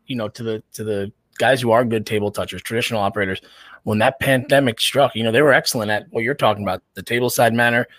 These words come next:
But now when that wasn't an option and you didn't have the tools or you didn't have the skill set to get online,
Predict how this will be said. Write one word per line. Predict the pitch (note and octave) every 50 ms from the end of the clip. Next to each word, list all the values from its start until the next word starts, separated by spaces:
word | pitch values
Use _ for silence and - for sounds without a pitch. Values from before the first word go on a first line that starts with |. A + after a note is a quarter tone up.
| _ _ _
But | - - G#2
now | A#2 C3+ E3 F3
when | E3 D3
that | C#3+ C#3+ C3+
wasn't | C#3+ C#3+ B2+ B2 A2
an | G#2+ G#2+
option | A2 D3 D#3+ F3 - - G2 F2 G2+ - _ _ _ _ _ _ _ _ _ _ _ _ _ _ _ _
and | F#2+ G2+ G#2+
you | A#2+ D3
didn't | D#3+ D3+ C3+ B2+
have | A2+ C3 C#3+ C3+ B2
the | A2 G#2+
tools | - - D3 D3+ D3+ C#3+ B2 A2
or | A2+ G#2 G#2 G#2+
you | A2+ B2+
didn't | C#3+ D3 C3
have | C3 G#2+
the | G#2
skill | - - - - D3+ E3 E3
set | - - - G2+ F#2
to | - G#2+
get | G2+ A#2+ B2 C3
online, | B2 A#2+ A2+ A2 A2+ C3+ D3+ D3+ C#3 A2+ G#2 G#3